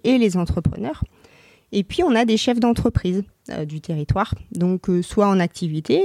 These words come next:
soit des tout jeunes retraités. Et puis l'idée, c'est de, entre guillemets, d'évaluer l'entrepreneur, mais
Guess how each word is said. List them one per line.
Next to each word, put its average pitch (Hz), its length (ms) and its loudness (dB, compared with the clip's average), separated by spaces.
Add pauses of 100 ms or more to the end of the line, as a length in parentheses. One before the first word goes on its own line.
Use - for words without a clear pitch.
soit 247 340 0
des 202 220 2
tout 208 160 0
jeunes 190 180 4
retraités. 180 600 2 (540)
Et 202 120 2
puis 247 200 2
l'idée, 247 440 4
c'est 262 420 0
de, 226 520 0 (180)
entre 214 240 0
guillemets, 247 320 2 (400)
d'évaluer 262 640 2
l'entrepreneur, 262 800 0
mais 202 240 2